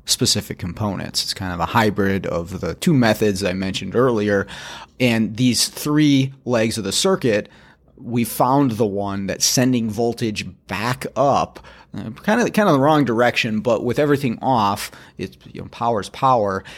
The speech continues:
It's gonna send that three volts into the B C M, and that B C M is gonna recognize that as, "Oh, hey, he's got the key on. Let's keep everything else on." Because, you know,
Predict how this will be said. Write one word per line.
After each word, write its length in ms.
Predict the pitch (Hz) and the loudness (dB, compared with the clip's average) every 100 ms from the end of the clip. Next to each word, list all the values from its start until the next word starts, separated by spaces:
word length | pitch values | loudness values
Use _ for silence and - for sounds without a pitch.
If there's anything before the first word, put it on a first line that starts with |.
| - | -6
It's 180 | 131 131 | -4 0
gonna 200 | 135 131 | 2 2
send 300 | - 151 165 | 4 2 4
that 180 | 139 - | 0 0
three 260 | - 135 | -2 0
volts 560 | 120 113 104 98 - - _ _ _ _ - | 2 2 2 0 -4 -8 _ _ _ _ 0
into 460 | 147 165 147 156 | 2 2 0 -2
the 80 | 123 | -2
B 200 | 110 120 | 0 0
C 300 | - - 101 | 0 -2 0
M, 380 | 120 95 80 98 - - - - _ _ | 0 0 -4 -10 -16 -20 -20 -20 _ _
and 380 | 135 131 123 120 | 0 2 4 2
that 640 | 110 113 - - - 135 - | 0 -2 -2 -4 -14 -12 -2
B 160 | 151 | 2
C 240 | 180 139 127 | 2 2 4
M 160 | 135 | 4
is 80 | 113 | 2
gonna 200 | 117 104 | -2 -2
recognize 640 | 107 120 117 87 101 92 90 | 0 0 0 -4 -4 -4 -2
that 240 | 98 98 | -2 0
as, 260 | 98 85 - 98 | -2 -2 -4 0
"Oh, 180 | 143 | 0
hey, 320 | - 135 131 - | 0 -2 -2 -4
he's 200 | - 104 | -4 0
got 160 | 127 127 | 2 0
the 60 | |
key 280 | - 165 170 | 0 0 2
on. 300 | 104 101 113 123 | 2 0 -2 -4
Let's 440 | 101 117 - - - | -2 0 -2 -6 -8
keep 260 | - 131 - | -2 -2 -2
everything 480 | - 113 113 120 110 | -2 -2 -2 -2 -6
else 300 | 76 87 - - | -4 -6 -6 -6
on." 420 | 135 95 90 107 | -4 -4 -6 -6
Because, 380 | 123 139 143 117 - - _ _ - - - _ _ _ | -2 2 2 0 -10 -18 _ _ -20 -20 -20 _ _ _
you 140 | - 110 | -2 -2
know, 180 | 101 | -2